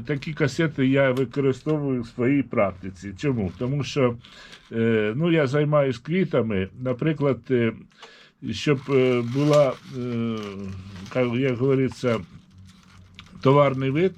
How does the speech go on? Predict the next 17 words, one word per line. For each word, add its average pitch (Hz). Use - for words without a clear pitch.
е, 110
к-, 123
квіти, 131
такі 131
як 113
петунія, 143
сульфінія, 135
необхідно 139
продавати, 131
е, 104
в 95
таких 139
от, 127
е, 107
горшочках. 104
М. 92
По-, 123